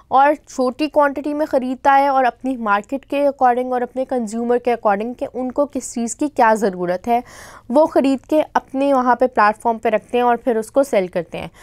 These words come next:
तो यहाँ पे आपको समझ आ गई होगी कि जो हमारे मोहल्ले की दुकानें हैं, जो करियाने की दुकानें हैं, या फिर हम जहाँ से जाके डायपर लेते हैं या जो मेडिकल स्टोर्स हैं,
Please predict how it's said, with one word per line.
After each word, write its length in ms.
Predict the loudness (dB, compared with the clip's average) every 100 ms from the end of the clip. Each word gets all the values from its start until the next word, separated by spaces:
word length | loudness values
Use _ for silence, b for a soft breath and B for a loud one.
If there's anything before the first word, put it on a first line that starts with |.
| B B
तो 60 | -2
यहाँ 380 | 2 2 2 2
पे 80 | 4
आपको 300 | 4 2 0
समझ 300 | 2 2 4
आ 160 | 2
गई 160 | 2 0
होगी 340 | 0 0 -6
कि 360 | -8 -18 -6 -2
जो 120 | 0
हमारे 380 | 0 2 2 2
मोहल्ले 400 | 0 -2 -2 -2
की 120 | -2
दुकानें 540 | -4 0 2 2 0
हैं, 220 | 0 0 0
जो 120 | -2
करियाने 480 | 0 2 2 2 -4
की 120 | -6
दुकानें 460 | -4 -2 -2 -2
हैं, 260 | -4 -4 -2
या 140 | -2
फिर 200 | -4 -4
हम 200 | -4 -4
जहाँ 320 | -4 -4 -4 -6
से 120 | -2
जाके 320 | -2 0 0
डायपर 380 | 2 2 0 -2
लेते 260 | -2 0
हैं 100 | 0
या 100 | 0
जो 120 | 0 -2
मेडिकल 440 | -2 0 0 0
स्टोर्स 420 | 0 0 0 0
हैं, 280 | -2 -2